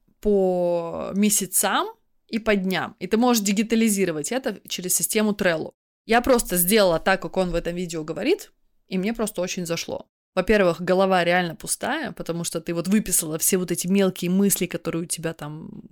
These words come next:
роились, как пчелы. И еще такое классное чувство, потому что ты, когда днем заканчиваешь, в тот день, когда ты запланировала себе вот эти дела сделать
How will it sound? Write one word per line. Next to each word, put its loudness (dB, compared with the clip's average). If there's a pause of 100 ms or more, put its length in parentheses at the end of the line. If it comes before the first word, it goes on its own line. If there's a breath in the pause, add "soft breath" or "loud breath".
(340)
роились, 0
как -14
пчелы. -2 (440)
И 2
еще 4
такое 2
классное 0
чувство, -2 (320)
потому 0
что -4
ты, -4
когда -4 (300)
днем 0
заканчиваешь, -2
в -12
тот 2
день, 2
когда -4
ты -8
запланировала 0
себе 0
вот -4
эти -6 (300 loud breath)
дела 0
сделать 0